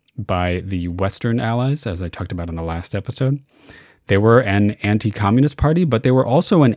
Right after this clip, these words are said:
anti-Allied occupation party. They thought that Adenauer, the chancellor of West Germany, was a fraud, you know, that he was a puppet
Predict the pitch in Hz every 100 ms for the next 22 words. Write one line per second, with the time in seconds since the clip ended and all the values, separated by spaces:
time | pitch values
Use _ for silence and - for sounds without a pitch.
0 | - 123 156 185 - 98 110 113 90 92
1 | - - 160 95 90 101 82 90 _ _
2 | _ _ 98 95 113 101 98 - 95 90
3 | - 110 123 101 90 98 92 92 90 90
4 | - 123 113 92 90 - 92 90 87 87
5 | - 82 82 101 - - _ _ - 92
6 | 90 90 90 90 - 95 90 87 - 127
7 | 85 87 _ - - 87 87 90 - 95
8 | 87 - 123 - 104